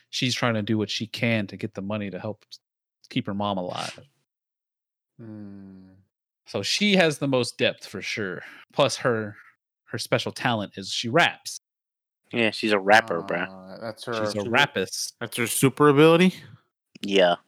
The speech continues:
Speaker 1: Yeah,
Speaker 2: What
Speaker 1: she doesn't
Speaker 2: animal
Speaker 1: ever
Speaker 2: is
Speaker 1: take
Speaker 2: that?
Speaker 1: a pill, I don't think. <laughs>
Speaker 3: No, she never takes a pill.
Speaker 1: Yeah, she never takes a pill or anything. So she doesn't, we don't see if she has any powers. But, uh, I guess actually the lamest power would have been,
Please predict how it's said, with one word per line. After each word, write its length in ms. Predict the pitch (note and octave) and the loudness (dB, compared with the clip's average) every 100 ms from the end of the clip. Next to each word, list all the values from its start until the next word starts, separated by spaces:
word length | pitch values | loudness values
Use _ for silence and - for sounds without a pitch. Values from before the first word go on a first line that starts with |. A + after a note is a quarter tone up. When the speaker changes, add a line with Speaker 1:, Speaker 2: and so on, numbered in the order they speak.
| _ _ _ _ - | _ _ _ _ -4
Speaker 1:
Yeah, 160 | A#2+ C3+ | 2 4
Speaker 2:
What 120 | B2 | 6
Speaker 1:
she 40 | |
doesn't 120 | C3 C3 | 6 4
Speaker 2:
animal 260 | B2+ B2 | 4 4
Speaker 1:
ever 0 | |
Speaker 2:
is 40 | A#2+ | 4
Speaker 1:
take 60 | B2+ | 2
Speaker 2:
that? 140 | A2+ | 2
Speaker 1:
a 20 | |
pill, 180 | D#3 C#3 | 2 0
I 60 | G#2+ | 0
don't 220 | G2+ G2 | -4 -8
think. 220 | - F#2 - _ - - | -12 -14 -16 _ -18 -2
<laughs> 360 | - F3 F3+ - | 0 2 2 4
Speaker 3:
No, 200 | C3+ C3 | 6 6
she 180 | E3+ D#3 | 4 0
never 180 | D#3 D3 | 0 0
takes 380 | C3+ D3+ - | -4 -4 -6
a 60 | C3 | -12
pill. 280 | - G2+ F#2 _ _ _ _ _ _ _ _ _ _ _ _ _ _ _ _ _ _ - | -6 -6 -6 _ _ _ _ _ _ _ _ _ _ _ _ _ _ _ _ _ _ -14
Speaker 1:
Yeah, 80 | F#2+ | -12
she 140 | - | -8
never 200 | A2+ B2 | -6 -6
takes 260 | A#2 A#2+ - | -2 -4 -4
a 40 | |
pill 340 | G2 - G#2+ F#2+ | -6 -2 -2 -2
or 80 | |
anything. 280 | F#2 F2+ F#2 | -4 -8 -10
So 160 | F#2 - - | -14 -16 -6
she 140 | A#2+ | 0
doesn't, 340 | A2 A2 G#2+ | 2 2 -2
we 80 | G#2+ | -4
don't 200 | A#2 A2+ | -4 -4
see 140 | - A2+ | -4 -4
if 80 | G#2 | -4
she 140 | G#2 | -6
has 200 | G2+ G2+ | -2 -2
any 140 | F#2+ F2 | -4 -10
powers. 600 | - F#2 F#2 F2+ - - _ _ _ _ _ _ _ | -8 -6 -6 -10 -14 -18 _ _ _ _ _ _ _
But, 180 | G#2+ F#2+ | -4 -2
uh, 320 | F#2 F2+ F2+ F#2 _ _ _ - | -2 -4 -6 -8 _ _ _ 0
I 120 | C3+ | 4
guess 240 | G3 - | 4 4
actually 240 | G#3+ - G3 | 2 4 4
the 140 | D#3+ | 4
lamest 560 | B2 A#2+ C#3+ D3 C#3 - | 4 4 2 0 -4 -4
power 500 | - C3+ A#2 G#2+ G2+ | 2 4 4 2 0
would 160 | G#2 | -2
have 140 | G2+ G#2 | -4 -4
been, 580 | G#2 G#2 G2+ G2+ G2 | -4 -4 -6 -6 -10